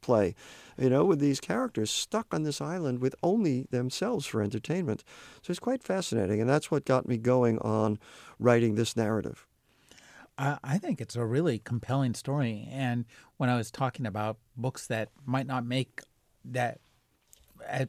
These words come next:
Speaker 2: strike me as reading experiences, primal reading experience, this is a great example of that, because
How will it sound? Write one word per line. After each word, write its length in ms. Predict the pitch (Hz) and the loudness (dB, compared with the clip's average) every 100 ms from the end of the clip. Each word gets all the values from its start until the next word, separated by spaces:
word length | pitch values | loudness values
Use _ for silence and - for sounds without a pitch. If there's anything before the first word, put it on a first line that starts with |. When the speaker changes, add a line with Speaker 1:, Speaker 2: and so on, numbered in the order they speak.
| - | -6
Speaker 2:
strike 380 | - 165 156 151 | -2 4 4 4
me 100 | 131 | 2
as 140 | 110 | 0
reading 480 | 113 123 151 143 123 | -2 2 2 2 2
experiences, 720 | 104 - - 123 127 - 98 | 0 -6 -2 2 2 0 -10
primal 680 | - - 123 131 127 113 107 | -16 -10 0 2 2 0 -2
reading 340 | 113 123 120 104 | -2 0 0 0
experience, 540 | - - 127 107 - | -4 -4 -2 -2 -2
this 100 | 180 | -2
is 160 | 139 95 | -2 -2
a 80 | |
great 340 | 98 101 117 139 | -8 -4 0 0
example 560 | 95 - 120 123 - | -2 -4 -2 -4 -6
of 80 | 87 | -10
that, 220 | 92 90 | -8 -10
because 300 | - 117 117 | -8 -8 -8